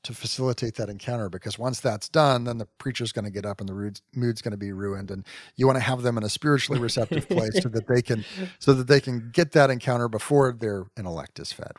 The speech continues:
Speaker 1: right? S-,
Speaker 2: Yeah,
Speaker 1: and, and then, of
Speaker 2: you
Speaker 1: course, you
Speaker 2: can't
Speaker 1: come
Speaker 2: control
Speaker 1: back
Speaker 2: what
Speaker 1: at
Speaker 2: the
Speaker 1: the
Speaker 2: preacher's
Speaker 1: end.
Speaker 2: gonna say, right?
Speaker 1: Right, then you come back at the end and you bring that one more little, uh, closing song as to remind everybody, "Yeah, we were here and God was here with us." Uh, and so I don't think that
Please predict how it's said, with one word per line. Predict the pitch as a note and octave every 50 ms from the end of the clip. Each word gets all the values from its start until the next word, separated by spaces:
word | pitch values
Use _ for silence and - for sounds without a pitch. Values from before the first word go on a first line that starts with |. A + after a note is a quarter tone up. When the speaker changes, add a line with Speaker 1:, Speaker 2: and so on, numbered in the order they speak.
| -
Speaker 1:
right? | - F#2+ - - - - - - - - - - -
S-, | - - D3+
Speaker 2:
Yeah, | D3+ - D3
Speaker 1:
and, | - - D#3
and | D3+ D#3
then, | D3
of | C#3+
Speaker 2:
you | -
Speaker 1:
course, | D#3+ D#3 C3
you | - D3+
Speaker 2:
can't | E3 D#3+
Speaker 1:
come | D#3 C#3+
Speaker 2:
control | D3+ C#3+ D3 C3
Speaker 1:
back | A#2+ A#2
Speaker 2:
what | C3+
Speaker 1:
at | C3+
Speaker 2:
the | D3
Speaker 1:
the | D#3+
Speaker 2:
preacher's | E3 C#3 B2 A2+ A#2
Speaker 1:
end. | -
Speaker 2:
gonna | G#2+ F2+ E2+ -
say, | - F#2+ D#2 D2 C#2+ D2+ - _ _ -
right? | E2 E2+ F#2 F#2
Speaker 1:
Right, | C#3+ D3 C3+ D3+
then | D3+ E3 D#3+
you | D3
come | - F3 D#3+
back | D3 C#3 C3+ -
at | C3
the | B2 C3+ C#3+ C#3+
end | C#3 C3
and | A#2+ A#2+
you | A#2+
bring | A#2 C3 C3 C3
that | B2 A#2+ A#2+
one | B2+ C3 C3 C3 C3 B2+
more | B2+ B2+ B2+ B2 A#2+
little, | A#2 A#2+ A#2 A#2 A2 A2 A2 - _ _ -
uh, | - A2 G#2+ G2+ G2+ G2 G2+ - _ _ _ _ _ _ _ _
closing | - - D3+ D3+ C#3+ C#3+ A#2 C3 B2+ A#2+
song | - - C#3+ C3+ C3 B2 A#2+ A#2+ A#2
as | A2+ G2+ -
to | - - B2+
remind | A#2 A#2+ A#2 A#2+ A#2+ B2 A#2+
everybody, | A#2+ A2+ A#2 A2+ A2+ A2 A2
"Yeah, | A2+ B2 C3 B2 B2
we | C3 C3+
were | B2+ B2 A#2
here | - C#3 C3 A#2+ A2+
and | A2+ G#2+
God | B2+ A#2+ A2+ A2
was | A2+ G#2 -
here | - A#2 G#2
with | G#2+ A2+ B2 - -
us." | F2 F#2 G2 - - - - - - _ _ _ - - _ -
Uh, | B2+ A#2+ -
and | B2+ C3 B2
so | - C#3
I | C3 C3
don't | D3 D#3+ D3
think | - D3+ C#3 B2+ - -
that | - C3 B2+ B2+ -